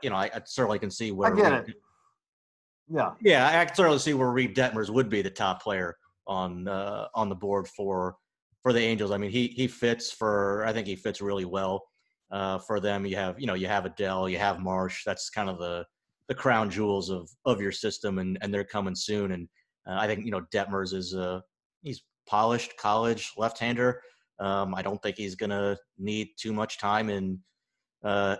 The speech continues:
Speaker 1: in the minor leagues. Obviously, things are a little bit, uh, screwy this year, but, um, but yeah, I, I, I think he, he, he, he doesn't surprise me there,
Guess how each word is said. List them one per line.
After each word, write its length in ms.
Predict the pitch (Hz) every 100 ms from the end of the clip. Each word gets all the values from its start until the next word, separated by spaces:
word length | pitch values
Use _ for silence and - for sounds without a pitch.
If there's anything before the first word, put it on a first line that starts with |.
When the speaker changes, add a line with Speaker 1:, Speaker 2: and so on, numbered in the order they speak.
| 120
Speaker 1:
in 80 |
the 60 | 110
minor 280 | 101 110 110
leagues. 160 | 113
Obviously, 320 | 107 101 98 98
things 320 | - 104 95
are 60 |
a 60 | 95
little 140 | 98
bit, 140 | 98 101 - -
uh, 220 | 107 101
screwy 540 | - - 110 110 107
this 180 | 104 113
year, 200 | 120 127
but, 280 | 127 101 92 - _ _
um, 760 | 98 95 92 92 92 90 90 87 _ _ - -
but 140 | 101
yeah, 200 | 101 110
I, 260 | 98 113 120
I, 60 | 123
I 60 |
think 240 | 117 117 107
he, 180 | 110 98 - _ _
he, 300 | 123 113 - _ _ -
he, 120 | 151
he 180 | - 151
doesn't 300 | 143 127 117
surprise 440 | 117 101 113 110
me 120 | 98
there, 380 | 92 90 87 82